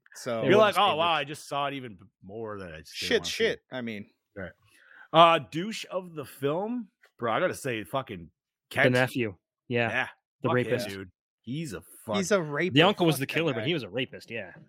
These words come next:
Speaker 3: Right, like, I feel like I could still be more sympathetic with the killer than that dude. It's like,
Speaker 1: Yeah.
Speaker 3: bro, you, you killed your friend because you were trying to protect your weirdo uncle, and then you wanted to rape your friend's sister because she reminded you of your cousin.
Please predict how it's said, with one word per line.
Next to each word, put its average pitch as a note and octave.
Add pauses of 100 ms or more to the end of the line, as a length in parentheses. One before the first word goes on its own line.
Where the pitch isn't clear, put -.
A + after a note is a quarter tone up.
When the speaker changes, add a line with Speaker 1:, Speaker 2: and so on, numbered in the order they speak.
(240)
Speaker 3:
Right, F3+
like, E3
I E3
feel F#3+
like F3
I D#3
could D#3+
still D3
be C#3
more B2+
sympathetic B2
with A#2
the -
killer A2+
than F#2+
that E2+
dude. C#2+
It's F2
like, A2
Speaker 1:
Yeah. A#2+
Speaker 3:
bro, D#3+
you, D3 (100)
you D#3+
killed A3+
your E3
friend E3+
because C3
you B2
were A2+
trying C3
to A2
protect -
your G2
weirdo F2
uncle, F#2
and G2+
then G#3
you F#3
wanted D3+
to A#2+
rape A2+ (500)
your A2
friend's F#2+
sister F#2+
because F2
she F#2
reminded F2
you E2+
of D#2 (100)
your D#2+ (240)
cousin. -